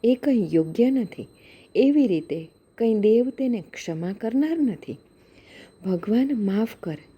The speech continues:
એ એટલું તો સામાન્ય થઈ પડ્યું છે કે તેનો અર્થ જ આપણા ધ્યાનમાં આવતો નથી.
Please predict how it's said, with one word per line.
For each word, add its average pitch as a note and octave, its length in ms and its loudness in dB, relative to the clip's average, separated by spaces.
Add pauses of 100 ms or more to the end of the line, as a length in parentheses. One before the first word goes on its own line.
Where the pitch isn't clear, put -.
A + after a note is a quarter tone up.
એ F3+ 140 0
એટલું F3 400 0
તો D4 140 0
સામાન્ય B3 580 0
થઈ E3+ 200 -8
પડ્યું E3 400 -2
છે A#3 320 -2 (380)
કે A#3+ 100 4
તેનો C#4 380 4
અર્થ D4 320 -4
જ - 200 -12 (100)
આપણા F3 360 -6
ધ્યાનમાં G#3+ 500 0
આવતો F#3+ 400 -2
નથી. C3+ 320 -12